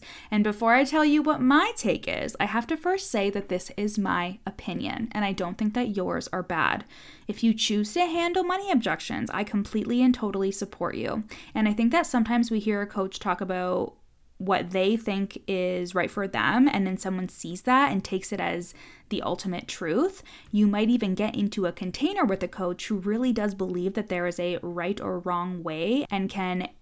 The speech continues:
enforce that culture too, which I think is different than just seeing a post. But regardless, you get to decide what feels good in your body. You get to decide what feels right for you, and you can also change your mind.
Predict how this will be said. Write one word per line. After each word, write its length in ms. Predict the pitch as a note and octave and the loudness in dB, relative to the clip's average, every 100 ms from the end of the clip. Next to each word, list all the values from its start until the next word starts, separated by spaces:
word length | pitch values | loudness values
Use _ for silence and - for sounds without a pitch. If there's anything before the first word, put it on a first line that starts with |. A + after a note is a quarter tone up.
| - | -4
enforce 540 | G3 F#3 F#3 D3 G#3 | -2 -2 -4 -2 -2
that 180 | G3 - | -4 -4
culture 420 | - F#3 - F3+ | -4 -6 -4 -8
too, 540 | F#3 - - A3+ E4+ G4+ - - - | -6 -6 0 2 2 0 -10 -18 -8
which 180 | G3+ F#3+ | -6 -4
I 120 | F3 | -6
think 220 | F3 D3 G3 | -6 -6 -6
is 120 | F#3+ | -6
different 340 | D#3 G3+ G#3+ | -8 -6 -6
than 120 | G#3 | -4
just 180 | F#3+ F#3 | -6 -6
seeing 200 | E3+ D3+ | -4 -4
a 60 | A3+ | -4
post. 480 | - F#2+ B3 - - | -6 -4 -4 -2 0
But 160 | G3+ | 2
regardless, 800 | G#3 G3+ F#3+ F3+ G#3 C#4+ G4 - - | 2 2 2 2 4 2 2 0 -2
you 120 | G#3 | 0
get 180 | G#3 F#3 | 0 -2
to 60 | G#3+ | -2
decide 420 | C#4 - G3 G3 | -2 0 0 0
what 140 | G3+ | -4
feels 300 | - A#3 A3 | -2 -2 -2
good 280 | - F#3 F#3 | -2 -4 -2
in 220 | - F#3+ | -2 -4
your 240 | F#3 E3+ F3 | -4 -4 -4
body. 480 | D#3+ D#3 D#2+ G#3 - - - | -4 -4 -4 -6 -8 -18 0
You 80 | G#3 | 2
get 160 | G#3+ | 2
to 100 | A3+ | 2
decide 480 | B3 C4 A3+ G3+ G#3 | 0 0 0 0 0
what 140 | G#3 G#3 | -2 -2
feels 260 | G#3 G3 | -4 -2
right 180 | F#3 F3+ | -4 -4
for 160 | - G#3 | -4 -4
you, 400 | F#3 F3+ G3+ B3+ | -2 0 2 2
and 140 | A3 G3 | 2 -2
you 100 | G3+ | -2
can 160 | G#3 - | -6 -4
also 380 | F3 - A3+ A#3+ | -6 -4 -2 -2
change 460 | - F#3 F3 E3+ - | -4 -6 -6 -6 -6
your 160 | F3 | -6
mind. 400 | - - - - | -4 -4 -6 -8